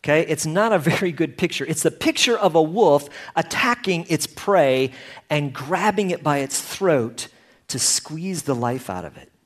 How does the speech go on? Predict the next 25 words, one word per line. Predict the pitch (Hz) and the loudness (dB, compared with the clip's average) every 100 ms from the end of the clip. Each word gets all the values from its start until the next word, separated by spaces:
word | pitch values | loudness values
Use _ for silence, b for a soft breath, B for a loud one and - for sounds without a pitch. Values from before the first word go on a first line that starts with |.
| _ _ _ _ _ _ | _ _ _ _ _ _
That's | 127 165 233 - | -4 -2 -2 -2
what | 240 226 | -2 -2
it | |
comes | - 214 226 | -4 -6 -6
from. | - 110 - _ _ b b b b | -8 -10 -20 _ _ b b b b
Now, | 175 180 | 0 2
in | 180 | 2
English, | 214 302 196 170 - | 2 4 4 4 0
we, | 180 180 - | -4 -4 -2
we | 165 | -2
have | 160 220 226 190 | 0 0 2 2
this, | 165 160 - - - | 2 0 -2 -6 -10
this | 151 151 - | -4 -4 -4
word, | 143 226 175 139 147 175 B B B - | 0 2 4 4 0 -4 B B B 0
um, | 147 143 143 135 - | 2 2 0 -10 -4
uh, | 143 | -2
this | 135 147 - | 0 0 -2
phrase | - - 233 180 143 147 139 | -2 0 2 4 2 2 0
that | 147 - - 170 147 | -4 -6 -16 -8 0
dates | 170 196 | 2 2
back | - 170 170 170 | 2 2 2 0
into | 160 | -2
the | 147 | -2
sixteen | 139 180 - - 156 | 0 -2 -4 -6 -6
hundreds | 139 220 190 135 127 139 | -4 -4 -4 -2 -2 -4